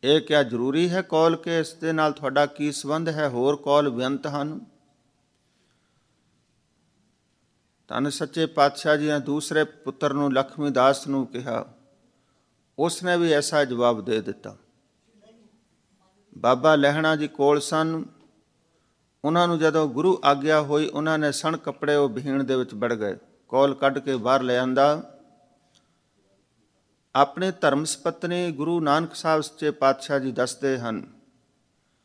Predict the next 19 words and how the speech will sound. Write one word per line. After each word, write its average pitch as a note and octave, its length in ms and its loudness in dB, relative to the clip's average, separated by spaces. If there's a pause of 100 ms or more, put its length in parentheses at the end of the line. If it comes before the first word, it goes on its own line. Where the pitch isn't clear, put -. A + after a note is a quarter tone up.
(320)
ਕਹਿਣ C#3+ 260 0
ਲੱਗੇ, D3 280 0
"ਹੇ C#3+ 200 2
ਸੁਲੱਖਣੀ, D3 520 -6
ਦੇਖ, D3+ 440 4 (1000)
ਤੇਰੇ C3 220 0
ਸਾਹਮਣੇ D#3+ 440 -2
ਦੀ C#3 160 -2
ਬਾਤ A#2+ 320 2
ਹੈ।" A#2 440 -6 (2500)
ਦੂਸਰਾ D#3 540 0
ਫੇਰ D3 600 0 (880)
ਦੂਸਰੀ D3+ 480 -4
ਕਿਤੇ D3 280 -4
ਦੂਰ C3+ 440 -4
ਦਰਾਡੇ C3 400 0
ਤੋਂ C#3 180 -2
ਸੰਗਤ C#3 420 -6
ਆਈ, C3 580 0